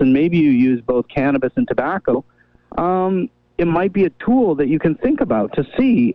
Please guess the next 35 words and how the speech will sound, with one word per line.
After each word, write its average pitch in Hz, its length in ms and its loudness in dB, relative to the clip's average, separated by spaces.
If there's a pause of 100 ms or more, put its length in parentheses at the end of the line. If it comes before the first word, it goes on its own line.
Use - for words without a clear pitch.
uh, 135 360 0 (160)
if 165 180 -2
it 165 100 0
is 262 160 2
a 185 80 2
way 117 180 2
to 98 100 -2
quit - 360 -6
smoking 107 320 -2
tobacco. 98 460 -2
Because 139 280 -2 (460)
one 262 160 2
thing 254 100 2
we 151 140 2
do 165 260 0
know 120 220 0
is 113 100 -2
that - 120 -6
tobacco 160 400 -2
is 135 60 -4
one 131 120 2
of 120 40 2
the 98 80 0
hardest 127 520 -4
things 98 200 0
to - 80 -6
quit. - 300 -2 (800)
Uh, 107 500 -2
much 147 300 0
more 156 180 2
difficult 120 520 -2
than, 98 360 0
than, 101 520 2
than 107 400 2 (140)
ca-, - 280 0